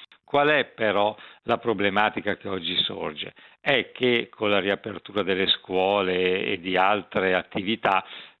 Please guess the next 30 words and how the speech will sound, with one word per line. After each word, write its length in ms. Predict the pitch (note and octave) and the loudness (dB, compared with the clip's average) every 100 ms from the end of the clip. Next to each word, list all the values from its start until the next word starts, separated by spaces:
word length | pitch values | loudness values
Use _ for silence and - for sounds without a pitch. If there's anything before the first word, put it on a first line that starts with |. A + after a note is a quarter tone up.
| - - | -16 -4
si 240 | C3+ B2+ | 0 0
ritiene 880 | A#2 A#2 - B2+ A2 F#2+ G#2+ C#3 - | 0 -2 0 2 2 0 0 0 -4
che 140 | - | -6
il 240 | A2+ - - | -4 -6 -4
test 260 | B2 G#2+ - | -2 -2 -4
salivare 520 | G#2+ B2 A#2 F#2 A#2 | -2 0 2 2 0
possa 340 | - G#2 - A2+ | -4 -6 -6 -6
essere 260 | - - | -8 -8
utilizzato 720 | F#2+ A2+ A#2 G2+ F#2 F#2 - | -8 -6 -6 -4 -2 -2 -4
come 280 | - G2 F#2+ | -6 -6 -6
test 280 | - F#2+ D#2+ | -2 -4 -4
di 120 | F#2 - | -10 -10
screening. 440 | G2+ F2 D#2 D#2+ - - _ _ | -8 -8 -8 -16 -20 -20 _ _
Bene, 380 | A2+ F#2 E2 - - - - | 0 2 -2 -14 -16 -4 -2
sicuramente 1120 | C3 - A2 G2+ B2 F3 E3 - A2 - - - | -2 0 0 2 2 0 -2 -2 -2 -2 -10 -6
si 180 | - | -6
potrà 320 | - A2 - G2 | -4 -4 -2 0
andare 300 | G2 G2+ G2 | 2 0 0
in 60 | |
questa 280 | A2 F2+ - | -2 -2 -2
direzione, 640 | F2+ F#2 E2+ - F#2 E2+ | 0 0 0 -8 -10 -10
ma 240 | F2 A#2 A#2+ | -2 2 2
ad 120 | A#2+ | 2
oggi 460 | A#2+ A#2 - - - - - | 2 2 2 0 -2 -18 -16
non 180 | G#2+ G2+ | -6 -2
abbiamo 440 | F#2 A2 A#2+ G#2 | 0 2 2 2
ancora 480 | G2+ F2 B2+ A#2+ G2+ | -4 -2 0 2 2
la 260 | G2 B2+ C#3+ | 2 0 2
certezza 920 | - A2 F#2 - A2 G2+ - - C#3 - - _ | 2 2 -2 0 2 2 -2 -2 -2 -2 -16 _
della 380 | - A#2+ G#2 | -2 0 2